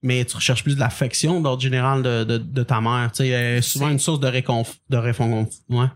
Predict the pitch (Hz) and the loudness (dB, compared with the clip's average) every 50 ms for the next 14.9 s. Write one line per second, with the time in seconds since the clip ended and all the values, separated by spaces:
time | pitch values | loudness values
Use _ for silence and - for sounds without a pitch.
0 | _ _ - 190 190 190 180 180 175 170 175 175 208 220 - - - 175 160 - | _ _ -2 0 0 2 0 0 -2 -2 -2 0 -2 -2 -2 -2 -2 -2 -2 -2
1 | 180 - 202 190 - - - 196 196 214 214 202 190 180 220 233 208 180 170 170 | -2 -2 -2 -2 -2 -2 -2 -2 0 0 0 0 0 0 0 0 0 0 0 0
2 | 175 170 170 180 180 175 202 196 185 170 156 - 196 208 208 - 180 151 - 190 | 0 0 0 0 -2 -2 0 0 0 0 -2 -2 -2 0 0 0 -2 -2 -2 -2
3 | 190 196 170 160 151 160 151 151 180 196 214 202 165 165 156 - 165 156 156 180 | 0 0 0 0 0 -2 -2 0 0 0 0 0 -2 -2 -2 0 0 0 0 -2
4 | 208 - 190 160 160 160 160 165 180 190 185 175 170 - - 160 160 165 165 160 | -2 0 0 0 0 0 0 0 0 2 2 0 0 0 0 0 2 2 0 0
5 | 185 175 165 156 - 175 156 170 208 - - - 170 151 - 175 - 175 160 160 | 0 0 0 0 0 0 0 -2 -2 -4 -4 -6 -4 -4 -2 -2 0 0 0 0
6 | 160 - 98 - - _ _ _ _ _ _ - - - _ _ _ - 123 120 | 0 -2 -2 -4 -8 _ _ _ _ _ _ -20 -20 -20 _ _ _ -2 0 0
7 | 147 151 131 139 143 170 160 160 165 170 190 196 - - 170 151 147 151 151 143 | 2 2 2 2 0 0 -2 -2 0 0 -2 -2 -2 -2 -2 0 0 2 0 0
8 | - 165 165 170 165 160 - 165 151 147 151 156 170 185 180 - - - - - | 0 0 0 0 0 0 0 0 0 2 2 2 0 0 -2 -4 -6 -6 -4 -4
9 | 151 139 185 160 156 - 160 151 156 147 151 - 165 - - 185 190 - - 165 | -2 0 0 0 0 0 0 0 0 0 0 0 0 0 0 0 -2 -2 -2 -2
10 | 139 160 160 156 156 151 - - - - 180 175 - - 160 160 156 147 151 160 | -2 0 0 0 0 0 -2 -6 -6 -2 0 0 2 2 2 0 0 0 0 0
11 | 165 170 156 170 156 147 147 151 151 151 151 151 151 147 151 151 151 156 156 151 | 0 0 -2 -2 -2 0 0 0 0 0 0 -2 -2 0 0 0 -2 -2 -4 -6
12 | - - - 143 143 151 151 - 147 151 156 151 143 151 151 147 147 147 151 151 | -8 -10 -6 -6 -4 -4 -4 -6 -6 -6 -6 -6 -4 -4 -4 -2 -2 -2 -2 -2
13 | 156 - - 147 147 - 123 120 110 110 110 - - - - 190 185 - 117 120 | -4 -4 -4 -4 -4 -2 0 0 2 0 0 0 -2 -2 0 0 0 0 0 0
14 | 120 123 117 113 - 143 139 127 - - 113 107 - 127 151 143 120 | 0 0 0 0 0 0 0 0 0 -2 -4 -2 0 0 0 0 0